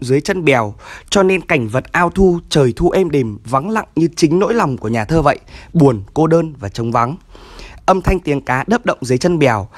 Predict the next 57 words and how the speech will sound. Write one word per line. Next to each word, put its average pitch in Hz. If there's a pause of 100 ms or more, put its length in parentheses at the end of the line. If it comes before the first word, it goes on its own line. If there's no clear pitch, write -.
(180)
đã 160
làm 180
nổi 123
bật 131
lên 180
khung 202
cảnh 120
tĩnh 233
mịch -
của 113
ao 156
thu. 170 (460)
Cảnh 135
vật 127
như 190
luôn 190
luôn 196
cuốn 156
quýt -
với 151
tình 147
người. 110 (380)
Thiên 185
nhiên 180
đối 131
với 139
Nguyễn 160
Khuyến 156
như 202
một 160
bầu 127
bạn 143 (120)
tri -
kỷ. 131 (720)
Ông 160
đã 143
trang 180
trải 139
tình 131
cảm, 117 (360)
gửi 135
gắm 127
tâm 185
hồn, 123 (100)
tìm 147
lời 127
an 180
ủi 117
ở -
thiên 151
nhiên, 165 (380)
ở 131
sắc -
vàng 127
của 104
lá 117
thu, 180